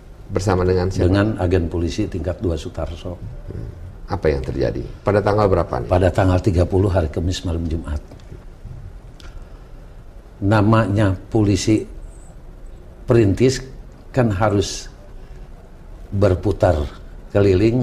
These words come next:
Speaker 2: radius dua ratus meter atau tiga ratus meter, selalu gantian kontrol. Tepat jam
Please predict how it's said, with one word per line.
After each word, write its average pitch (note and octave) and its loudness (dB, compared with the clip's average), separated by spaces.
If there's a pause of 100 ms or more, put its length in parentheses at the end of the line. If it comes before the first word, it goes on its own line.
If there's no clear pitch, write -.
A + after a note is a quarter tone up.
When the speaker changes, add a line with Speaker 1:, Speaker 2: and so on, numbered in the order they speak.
Speaker 2:
radius F#2+ 0
dua F2+ 2
ratus D#2+ -4
meter F2 -4
atau F#2 -8
tiga E2+ -4
ratus D#2+ -4
meter, D#2+ -6 (800)
selalu F#2 0
gantian E2 -2
kontrol. D#2 -6 (2250)
Tepat C3+ 2
jam G#2 6